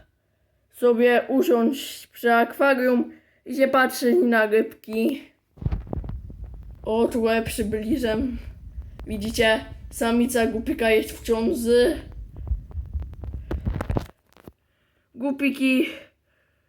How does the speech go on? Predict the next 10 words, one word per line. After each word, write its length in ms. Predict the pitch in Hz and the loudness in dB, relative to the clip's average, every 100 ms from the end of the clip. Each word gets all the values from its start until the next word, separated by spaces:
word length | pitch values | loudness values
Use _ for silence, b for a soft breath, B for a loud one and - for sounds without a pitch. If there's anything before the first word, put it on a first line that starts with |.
| _ _ | _ _
samice 460 | 269 285 277 269 | 2 4 4 2
głupika 520 | 226 233 254 240 254 | 2 -2 -2 0 2
są 220 | 262 233 233 | 2 2 2
właściwie 460 | 240 - 240 330 | 0 -2 0 0
prawie 440 | - 226 233 220 220 | 2 2 4 2 0
ciągle 420 | 226 226 208 202 | 0 2 2 -2
w 120 | - | -4
ciąży, 760 | - 208 294 254 226 214 277 - | -6 -4 -4 -4 -2 -2 -4 -10
tak. 380 | 127 196 202 _ _ _ _ _ _ _ _ _ _ _ _ _ _ _ _ _ _ - | -12 -12 -14 _ _ _ _ _ _ _ _ _ _ _ _ _ _ _ _ _ _ -4
I 400 | 240 240 226 | 0 2 0